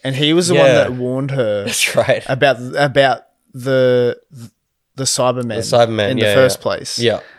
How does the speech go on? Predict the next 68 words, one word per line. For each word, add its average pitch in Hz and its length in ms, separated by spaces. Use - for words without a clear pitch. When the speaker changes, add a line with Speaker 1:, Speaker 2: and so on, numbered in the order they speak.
Speaker 1:
So 147 200
it's 143 160
like, 151 400
Speaker 2:
That's - 100
a - 40
Speaker 1:
where, 151 120
where 165 140
Speaker 2:
shame. 104 220
Speaker 1:
was 139 80
that? 156 600
Speaker 2:
<laughs> - 40
Speaker 1:
Again, 170 440
it, 156 360
I 160 80
mean, 147 320
it's 160 200
just - 380
what 143 200
they 131 140
did 127 320
to, 123 220
like, 127 160
they 131 120
were, 123 80
like, 123 300
you 131 60
know, 110 220
just 131 280
making 123 300
a 110 60
bit 107 100
of 104 80
a 101 80
mess 104 200
of 113 100
things, 107 200
I 107 40
Speaker 2:
Yeah, 160 180
Speaker 1:
guess, 151 100
Speaker 2:
yeah, 147 160
Speaker 1:
but 110 80
Speaker 2:
they 151 100
didn't 151 200
have 127 140
a 107 60
plan. 104 400
Speaker 1:
No. 127 200
Speaker 2:
There 139 100
was 139 120
no 135 140
plan. 113 340
Speaker 1:
No. 104 260
Speaker 2:
Yeah, 120 80
I 120 40
wonder 139 200
what 127 140
happened, 104 420
what 107 160
will 104 60
Speaker 1:
Yeah. 107 60
Speaker 2:
happen 104 280
with 98 100
John 98 200
Barrowman, 98 400
Speaker 1:
Mm. 117 260
Speaker 2:
'cause 117 140
obviously 123 460
he's 98 320